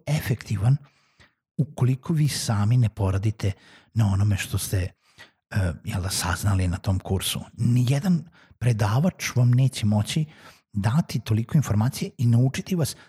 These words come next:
samo za tih dva, tri, pet sati koje je sa vama. Na vama je da obradite to znanje i da ga ponovite,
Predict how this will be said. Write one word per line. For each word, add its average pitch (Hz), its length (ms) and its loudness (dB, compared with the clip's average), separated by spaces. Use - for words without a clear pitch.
samo 139 440 2
za 120 100 0
tih - 320 -4
dva, 107 260 0
tri, 113 200 -2
pet - 260 -6
sati 101 380 -4
koje 101 220 0
je 98 60 0
sa - 180 -2
vama. 85 300 -4
Na 104 220 2
vama 127 340 4
je 113 100 2
da 104 280 -6
obradite 101 640 -2
to - 160 -6
znanje 95 440 -2
i 220 100 -6
da - 100 -8
ga 104 100 -4
ponovite, 135 680 -2